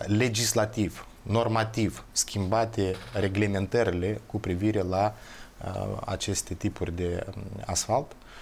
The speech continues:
și alte lucrări. Trecerea de la gostul sovietic, uh,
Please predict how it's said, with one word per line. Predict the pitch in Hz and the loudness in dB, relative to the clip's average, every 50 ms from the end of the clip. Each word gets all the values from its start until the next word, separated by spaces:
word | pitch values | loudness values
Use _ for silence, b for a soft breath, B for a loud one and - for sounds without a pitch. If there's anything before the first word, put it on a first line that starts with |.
| B B B | B B B
și | B - - - - 123 113 107 104 107 - - - | B 0 0 0 2 2 2 2 2 0 -4 -12 -4
alte | - 127 127 123 110 - | 0 2 2 2 4 2
lucrări. | 95 92 87 - - 98 120 139 160 170 160 - - - - - | 2 2 2 0 2 4 4 4 2 0 -6 -8 -16 -20 -16 -6
Trecerea | - 113 117 127 120 - - 117 104 95 | -2 2 2 2 2 2 2 2 2 4
de | 90 101 | 4 4
la | 92 92 85 | 4 4 4
gostul | 87 90 98 127 135 127 - - 110 | 2 2 4 4 4 4 2 0 0
sovietic, | 95 - - - 90 95 101 104 101 - 147 147 - - - - - | 0 2 2 2 2 4 2 2 2 2 -2 -4 -4 -8 -14 -6 -2
uh, | 113 | 0